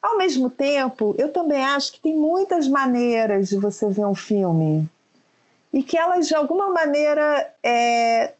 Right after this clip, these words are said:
não competem, elas são talvez até complementares. E, é,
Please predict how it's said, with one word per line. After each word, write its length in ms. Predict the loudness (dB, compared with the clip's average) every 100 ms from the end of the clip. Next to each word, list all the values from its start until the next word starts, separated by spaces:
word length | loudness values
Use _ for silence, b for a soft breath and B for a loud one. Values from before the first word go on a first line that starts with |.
| _ _ -6
não 180 | -4 -2
competem, 1040 | -2 0 0 2 0 -2 -2 -2 -2 -2
elas 260 | -2 -2 -4
são 520 | -2 0 0 -2 -4
talvez 260 | -4 -2 -2
até 220 | -2 -4
complementares. 1600 | -4 -4 -2 0 -2 -2 -2 0 0 0 0 -4 -6 -16 -18 -20 _ _ _ _ _ _ _ -2
E, 520 | 0 2 2 -2 -4 -14 -2
é, 560 | 0 2 2 0 0